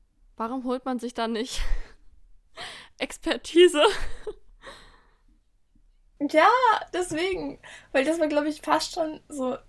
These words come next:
Speaker 2: mit der einzige Spice in diesem, also doch, es gibt schon Spice in dem Buch, aber das war so der Hauptspice, sagen wir es mal so.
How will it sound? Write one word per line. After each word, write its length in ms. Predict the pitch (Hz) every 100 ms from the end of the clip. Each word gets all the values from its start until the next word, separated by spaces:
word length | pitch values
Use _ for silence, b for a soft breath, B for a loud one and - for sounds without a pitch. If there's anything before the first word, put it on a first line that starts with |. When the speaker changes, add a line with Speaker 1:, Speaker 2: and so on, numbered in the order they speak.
| _ _
Speaker 2:
mit 640 | 302 262 233 294 339 - - _ _ -
der 220 | 254 -
einzige 440 | 208 277 277 240
Spice 480 | 226 - 208 233 262
in 80 | 220
diesem, 160 | 214
also 160 | 220 220
doch, 280 | 233 254 277
es 140 | 254
gibt 180 | 269 -
schon 140 | 233
Spice 420 | 220 - 196 202 214
in 40 |
dem 140 | 196 190
Buch, 200 | 208 226
aber 160 | 220 226
das 180 | 247
war 100 | 269
so 120 | 226 220
der 180 | 214 -
Hauptspice, 760 | 220 - - 170 165 180 -
sagen 180 | 202 202
wir 60 |
es 80 | 208
mal 140 | 208 208
so. 260 | 214 240